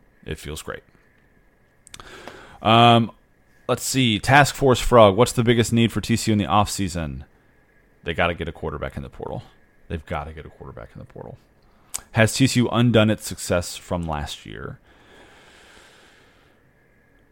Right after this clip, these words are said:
Um, off the field, from a brand perspective, from a recruiting perspective,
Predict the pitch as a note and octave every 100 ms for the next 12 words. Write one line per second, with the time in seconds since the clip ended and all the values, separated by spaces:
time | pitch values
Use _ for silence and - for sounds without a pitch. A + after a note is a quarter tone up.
0 | _ _ - _ - A#2+ C3+ C3+ C3 A#2
1 | G#2 - - _ - A2 C3 - B2+ -
2 | C3 C3 B2+ B2 A#2 - _ _ - A#2
3 | G#2 F2+ A2 A#2 A2+ - A2+ - A2+ -
4 | A#2 A2 G#2+ F#2 - - - _ - G#2
5 | F#2 F2 F2 - A#2 A#2 A2+ - A2+ G2+
6 | - G2+ F#2